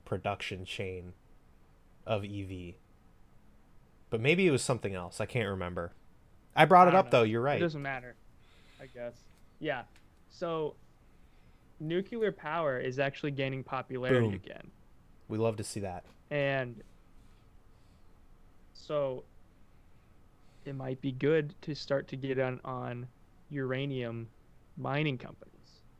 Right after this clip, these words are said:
Speaker 2: Now, I don't know which one would be good,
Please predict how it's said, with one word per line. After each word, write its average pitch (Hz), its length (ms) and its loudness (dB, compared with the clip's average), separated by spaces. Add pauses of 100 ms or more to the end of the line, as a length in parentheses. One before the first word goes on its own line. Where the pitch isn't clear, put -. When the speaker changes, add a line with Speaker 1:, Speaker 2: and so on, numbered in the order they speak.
(960)
Speaker 2:
Now, 127 180 -10
I 139 100 -4
don't 143 260 -2
know 147 140 -4
which 135 300 -6
one 135 120 -6
would 120 140 -8
be 214 80 -6
good, 143 360 -4